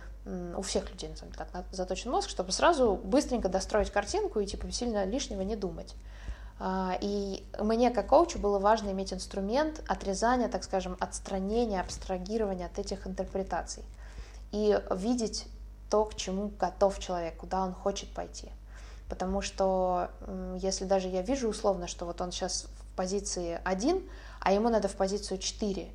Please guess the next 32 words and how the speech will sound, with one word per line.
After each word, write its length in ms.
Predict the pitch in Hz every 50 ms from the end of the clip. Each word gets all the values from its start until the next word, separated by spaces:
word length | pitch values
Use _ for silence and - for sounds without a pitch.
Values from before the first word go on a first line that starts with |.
| -
и 60 | -
типа 220 | 185 - 190 - 202
я 160 | 196 208 208
вот 280 | 190 202 226 226 233 -
знаю, 300 | 202 220 240 220 190 180
как 180 | - 175 180
в 60 | -
позицию 420 | - 196 190 185 190 190 - 190 190
четыре, 400 | - - - - - 202 185 175 -
а 140 | - 180 202
он 140 | 233 247 247
типа: 160 | 247 - 208
«Не, 200 | 202 220 214 190
я 100 | 185 196
хочу 240 | 196 - 185 - -
в 60 | -
позицию 460 | - - 208 202 208 208 - - 220 -
три». 260 | - - - 175 180 - - - - - - - - - - - - - - -
И 60 | 208
желательно 360 | 190 196 196 202 196 196 208 196
ещё 160 | 190 - 202
через 280 | 196 - 214 202 202 190
два 240 | 180 175 175 170 170
пройти. 440 | - - 175 170 175 - - - - - - - -
А 60 | -
я 120 | 185 190 190
такая: 200 | - - - 240
«Нет, 300 | 254 294 294 285 277 254
давай 340 | 302 302 294 330 311 302 262
в 60 | -
четыре, 560 | - - 330 - 339 311 294 285 285 285 277
эй!» 320 | 285 320 311 302 294 277